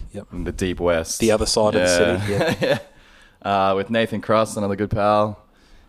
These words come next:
Speaker 2: and, uh, Dan Newcomb, another good friend.
Speaker 1: Oh, Dan from The Brave.
Speaker 2: Yeah.
Speaker 1: Yeah, cool.
Speaker 2: Yeah, we lived together for a little while. And then I got really drunk for a few years.
Speaker 1: Yeah,
Speaker 2: And that
Speaker 1: as, as most of us do once
Speaker 2: Yeah.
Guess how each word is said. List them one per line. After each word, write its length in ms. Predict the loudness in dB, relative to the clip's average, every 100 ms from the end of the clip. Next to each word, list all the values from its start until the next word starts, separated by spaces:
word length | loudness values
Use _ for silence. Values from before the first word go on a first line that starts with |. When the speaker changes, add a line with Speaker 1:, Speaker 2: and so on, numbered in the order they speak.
| _
Speaker 2:
and, 400 | -6 -4 -2 -2
uh, 180 | -2 -2
Dan 320 | -2 -2 -2
Newcomb, 580 | -4 -4 -2 -2 -4 -8 _ _ _ -20 _ _
another 200 | -14 -12
good 180 | -12 -8
friend. 380 | -4 -4 -4 -12 _ _ 0
Speaker 1:
Oh, 160 | 2 2
Dan 300 | 0 -4 -4
from 460 | -4 -4 -4 -6
The 120 | -6
Brave. 460 | -4 0 0 -2 -2
Speaker 2:
Yeah. 400 | 0 2 4 2
Speaker 1:
Yeah, 60 | -2
cool. 280 | -4 -4 0
Speaker 2:
Yeah, 200 | 0 0
we 120 | -2
lived 160 | -6
together 220 | -6 -4 -4
for 140 | -4
a 40 |
little 140 | -4 0
while. 400 | 2 2 0 -6 -20 _ _ _ _ _ _ _ _
And 400 | -4 0 0 0
then 100 | 0
I 160 | 2 0
got 380 | 2 4 2 0
really 240 | 0 0
drunk 260 | 2 0 0
for 160 | -2
a 60 | -2
few 160 | -2
years. 480 | 0 0 0 -4 -6
Speaker 1:
Yeah, 240 | -2 -2 -2 -10 -8
Speaker 2:
And 200 | -2 2
that 60 | 2
Speaker 1:
as, 180 | 0 0
as 280 | 0 0 0
most 240 | 0 0
of 80 | -2
us 120 | -2 0
do 200 | 2 2
once 160 | 2
Speaker 2:
Yeah. 220 | 2 0